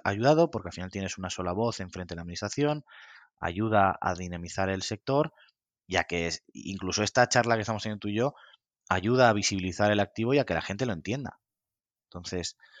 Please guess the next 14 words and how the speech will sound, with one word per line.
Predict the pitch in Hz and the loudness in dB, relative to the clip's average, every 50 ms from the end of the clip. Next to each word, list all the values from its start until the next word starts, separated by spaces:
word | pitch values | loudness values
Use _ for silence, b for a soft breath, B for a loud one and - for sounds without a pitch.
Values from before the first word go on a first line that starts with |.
| b b - | b b -2
todo | 101 95 | 0 2
lo | 101 107 117 | 2 2 2
que | - 113 | 2 2
sea, | - - 127 127 120 104 82 - - _ _ _ _ _ _ _ _ _ _ _ _ _ _ _ _ _ _ _ _ _ - | 4 4 6 6 6 6 6 2 -6 _ _ _ _ _ _ _ _ _ _ _ _ _ _ _ _ _ _ _ _ _ -6
eh, | 92 95 92 92 90 90 87 87 | -4 0 0 2 2 2 0 0
mejorar, | 87 90 95 92 - - - 95 92 92 95 98 104 110 113 117 113 - - - - - | -2 -2 -2 -2 -2 0 2 2 4 8 8 10 10 10 8 4 0 -6 -10 -16 -14 -10
eh, | - - 110 110 110 110 110 110 110 110 110 | -4 -2 -2 0 0 2 2 2 2 0 2
la | 110 107 | 2 0
seguridad | - - 107 104 104 110 110 104 | 0 0 -2 0 0 2 0 0
jurídica | - - 107 107 113 120 120 113 - - 85 82 - b b b b b b b _ _ _ _ _ _ - | 0 -2 -4 -2 -2 -2 -2 -4 -4 -4 -6 -6 -6 b b b b b b b _ _ _ _ _ _ -6
de, | 101 92 90 87 90 87 85 | -2 -2 0 0 0 -2 -2
de | 85 92 | -2 -2
esta | 92 - - | -2 0 0
actividad, | 101 - - 110 104 107 107 117 135 156 | -2 -2 -2 -2 0 2 4 4 2 2